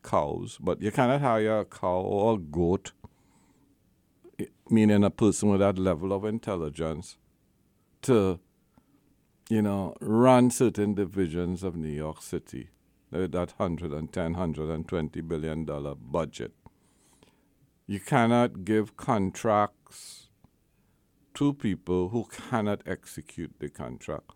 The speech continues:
who have no experience, who do not have the level of education that it takes to make those contracts awarded to them to succeed.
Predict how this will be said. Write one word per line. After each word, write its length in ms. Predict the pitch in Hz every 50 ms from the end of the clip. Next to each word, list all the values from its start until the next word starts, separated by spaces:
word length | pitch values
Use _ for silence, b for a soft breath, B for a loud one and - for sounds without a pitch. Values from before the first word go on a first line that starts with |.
| _ -
who 140 | 131 127 120
have 140 | 131 120
no 360 | 110 110 110 110 104 98 - -
experience, 1160 | - 90 - - - - - - - - 107 95 95 95 87 85 76 71 - - - - - - _ b b b b b b b b b b b b
who 180 | - 147 139
do 160 | 117 98 107 104
not 220 | 104 101 101 101
have 380 | 107 113 117 113 110 107 104 101
the 80 | 104
level 440 | 90 87 90 95 90 85 87 95 92
of 120 | 90 85
education 800 | 90 71 82 78 78 73 - - 113 117 113 110 - 113 101 98
that 160 | 92 90 82 78
it 180 | 78 - -
takes 560 | - - 127 131 123 - - - - - - _ _ _ _ _ _ _ _ _ _ _ _ _ _ -
to 100 | - 104
make 400 | 87 95 98 95 95 - - 82
those 580 | 92 92 90 87 85 87 85 82 - - - _ _ _ _ _ _ _ _ _ _ _ _ _ _ _ _ _ _
contracts 680 | - - 131 110 95 85 - - 98 90 - - -
awarded 680 | 104 92 90 82 80 78 76 73 82 82 82 - _
to 220 | - - 120 113 104
them 460 | 90 92 85 76 73 73 78 85 92 _ _ _ -
to 100 | 85 80
succeed. 640 | - - 73 71 - - - - - 65 58 55